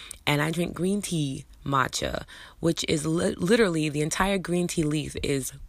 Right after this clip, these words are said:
grounded up into powdered form. And because it's the entire leaf, you get all these amazing extra benefits. So there's tons of antioxidants in there. Um, there's some other things that we'll go through as the episodes progress.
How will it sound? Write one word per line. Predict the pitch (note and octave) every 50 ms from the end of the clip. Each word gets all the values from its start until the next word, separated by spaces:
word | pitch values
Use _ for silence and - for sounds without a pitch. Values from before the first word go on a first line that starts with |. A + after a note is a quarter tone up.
| - - - - -
grounded | - D#3 D#3 D3+ E3+ F3+ F3 E3+ - -
up | - - C#3 - - - - - - - - - - - -
into | - D#3+ D#3+ - - D3+
powdered | - - D3+ D3 D3 D3 C#3
form. | - - - C#3+ C3+ - - - - - - - - - - -
And | - D3+ D#3
because | E3+ D#3 - G3+ G3+ G3+
it's | G#3 -
the | - F3
entire | D#3 D#3 - - D3 C#3+ C#3 C3
leaf, | B2 C3+ C#3+ D3 -
you | -
get | - D#3 - - -
all | - - D#3+ E3+ D#3+
these | E3 D3
amazing | D3 C#3+ C#3+ C#3 C3+ C3+ C3 - - - - C#3+ C3 B2+ B2 - -
extra | C#3 - - - - C#3
benefits. | B2 - B2 A2+ A2+ A2+ - - - - -
So | -
there's | C3 B2+ -
tons | - E3+ E3 D3+
of | C3+
antioxidants | C#3 B2+ B2+ - - C#3+ D#3 E3 E3+ - - - D#3+ D#3 D#3+ - -
in | D3+ D3+ D3+
there. | D3 D3 C#3+ C#3+ C#3+ C#3+ C#3 C#3 - - - - - - - - -
Um, | - - C#3 C#3
there's | C#3 C#3+ C#3 -
some | - - -
other | C#3+ D3+ D3+
things | - D#3 D3 C3
that | C#3+ -
we'll | - C#3
go | C#3 - C#3 C#3
through | C3 - C#3+ C#3+ C#3 C3 - - - - - - - - - - - - - - - - - -
as | C#3 C#3 D3 C#3+
the | B2 D3 -
episodes | C3+ C#3+ - - - - C3 C3+ -
progress. | - - B2+ B2 - F3 F#3 G3 F#3+ F3 F#3 - - - -